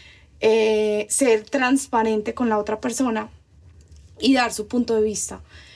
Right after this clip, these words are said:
Eh, hay decisiones que toma uno, que a veces uno no se puede comunicar tan fácil con la otra persona porque cuesta decirlo,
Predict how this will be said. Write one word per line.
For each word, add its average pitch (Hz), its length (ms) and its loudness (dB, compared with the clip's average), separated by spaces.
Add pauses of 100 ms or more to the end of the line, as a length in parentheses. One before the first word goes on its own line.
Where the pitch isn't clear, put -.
(240)
Eh, 220 760 -2 (720)
hay 233 120 4
decisiones 254 600 0
que 277 100 -2
toma 220 360 0
uno, 247 480 0 (120)
que 220 120 -2
a 214 40 2
veces 214 380 2
uno 262 160 4
no 262 140 2
se 254 100 -4
puede 240 220 -4
comunicar 208 420 -8
tan 220 220 -6
fácil 240 240 -4
con 214 140 -4
la 202 60 -6
otra 202 140 -8
persona 214 320 -4
porque 220 260 -6
cuesta 233 400 -2
decirlo, 208 520 -6